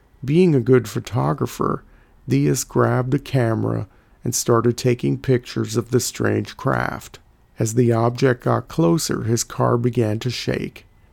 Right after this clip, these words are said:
Diaz got out of the car and took a few more photographs before the U F O shot up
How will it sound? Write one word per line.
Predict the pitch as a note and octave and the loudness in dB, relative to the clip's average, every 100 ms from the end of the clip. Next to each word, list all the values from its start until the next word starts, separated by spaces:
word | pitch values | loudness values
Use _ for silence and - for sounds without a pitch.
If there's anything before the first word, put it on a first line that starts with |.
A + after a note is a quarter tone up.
| _ - | _ -2
Diaz | C3 C3+ B2+ | 2 2 0
got | - A#2+ A2+ | 0 2 2
out | A#2+ C3 | 2 2
of | C3+ | 0
the | C#3 | -2
car | C#3 C3 A#2+ A#2+ B2 B2 _ _ | -2 0 2 2 0 -4 _ _
and | A2+ | -4
took | - B2 | -2 0
a | B2+ | -2
few | - C#3 | 0 0
more | C#3 B2+ A2+ | 4 4 2
photographs | - C#3+ C#3 A#2+ - - - - | 2 2 2 0 -2 -2 -4 -8
before | - B2 - B2 | -6 -4 0 2
the | A#2 | 2
U | B2+ B2+ B2+ | 2 4 4
F | B2+ C3 | 4 2
O | A#2+ | 2
shot | A#2+ - A2+ B2 | 0 -4 -4 -2
up | C3+ C#3 | -2 -4